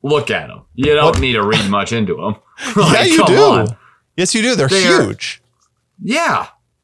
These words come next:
Speaker 1: And they're only getting bigger.
Speaker 2: Did you know that
Speaker 1: They're good.
Speaker 2: Amazon
Speaker 1: They dominate the world.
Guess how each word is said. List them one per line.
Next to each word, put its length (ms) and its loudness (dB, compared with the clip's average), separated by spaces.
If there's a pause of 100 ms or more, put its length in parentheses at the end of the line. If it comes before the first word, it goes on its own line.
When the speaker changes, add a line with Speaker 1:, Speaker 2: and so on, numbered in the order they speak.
(420)
Speaker 1:
And 160 0
they're 140 2
only 200 0
getting 280 0
bigger. 480 -4 (360)
Speaker 2:
Did 200 -2
you 100 -2
know 180 2
that 100 0
Speaker 1:
They're 100 0
good. 100 -2
Speaker 2:
Amazon 400 2
Speaker 1:
They 60 -2
dominate 500 0
the 120 -2
world. 460 -2